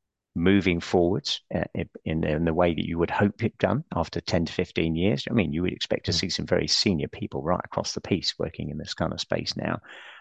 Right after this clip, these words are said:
Speaker 1: uh, who started in two thousand and nine, two thousand and ten, yeah. So I think those are two really obvious things. And then the third one is, is this kind of,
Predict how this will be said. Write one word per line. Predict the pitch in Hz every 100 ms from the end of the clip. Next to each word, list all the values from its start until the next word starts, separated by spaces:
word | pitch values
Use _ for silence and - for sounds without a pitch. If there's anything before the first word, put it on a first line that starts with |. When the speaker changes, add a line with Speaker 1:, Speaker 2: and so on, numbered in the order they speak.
| - -
Speaker 1:
uh, | 80 78 -
who | 87
started | - - 85 80 69
in | 76 73 76 _ - 87 135 -
two | -
thousand | 85 78 73 76
and | 76
nine, | 76 76
two | - 78
thousand | 82 76 -
and | 73
ten, | - 85 90 90
yeah. | 90 123 _ _ _ _ _ _ _ _ _ _ _ _ - - - -
So | 131
I |
think | - 160
those | 147 139
are | 120
two | - 127
really | 107 113 98
obvious | 95 95 90 -
things. | 82 85 101
And | 110
then | 113
the | 113
third | - 131 127 110
one | 87 82
is, | 82 -
is | 95
this | - 98 -
kind | - 101
of, | 92 87